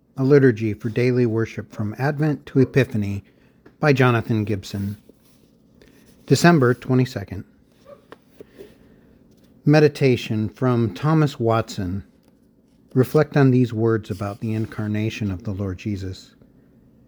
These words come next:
That Christ should clothe himself with our flesh, a piece of earth which we tread upon. Oh, infinite humility!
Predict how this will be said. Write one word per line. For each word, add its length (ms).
That 220
Christ 320
should 240
clothe 420
himself 560
with 140
our 140
flesh, 600
a 80
piece 320
of 260
earth 320
which 240
we 120
tread 300
upon. 460
Oh, 460
infinite 640
humility! 880